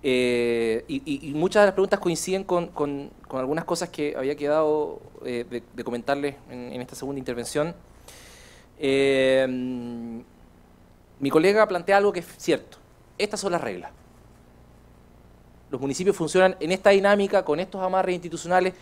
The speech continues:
con estos límites. No los vamos a aburrir de todos los límites que tienen los municipios, ¿no? Es aburrido, fome, a mí no me gusta, pero trato de no pensar en esos límites. En el momento en que tú piensas en esos límites, como me dicen mi, mis colegas funcionarios, te municipalizas, ¿no?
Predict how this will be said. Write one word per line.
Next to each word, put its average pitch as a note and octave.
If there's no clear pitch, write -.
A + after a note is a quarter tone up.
con E3
estos G3
límites. G#3+
No G3
los A3
vamos A3+
a -
aburrir F#3+
de A3
todos G3+
los G3+
límites G3+
que G3
tienen G#3
los F#3+
municipios, E3+
¿no? C#3+
Es E3
aburrido, E3+
fome, E3
a C#3
mí D#3
no C#3
me D3
gusta, C#3
pero C3
trato D#3+
de F3+
no F#3+
pensar F#3+
en G3
esos E3+
límites. E3+
En A#2+
el B2+
momento E3
en D#3
que D#3
tú F3
piensas F3+
en F#3
esos F3
límites, G3+
como C#3+
me C#3+
dicen D#3+
mi, D3
mis C3
colegas E3
funcionarios, E3
te D3
municipalizas, D#3
¿no? D3+